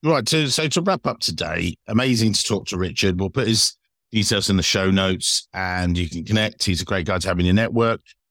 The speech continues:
Closing pitch wise, could you just explain to, again, if you're a listener today,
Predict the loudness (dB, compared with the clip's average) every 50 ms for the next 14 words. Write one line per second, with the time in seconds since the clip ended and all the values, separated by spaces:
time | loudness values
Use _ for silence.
0 | _ _ _ _ _ _ _ _ _ _ _ _ 0 2 2 4 4 2 2 2
1 | 2 0 -2 0 -2 -2 0 0 0 2 0 0 0 0 -2 0 0 0 0 0
2 | 0 0 0 -2 -4 -2 0 0 2 2 2 2 2 2 2 2 2 4 2 2
3 | 2 _ -4 -2 0 0 0 2 2 2 2 0 -6 -4 -2 0 2 2 2 2
4 | 0 0 -2 -2 -2 -2 -2 0 0 2 2 2 2 0 0 -2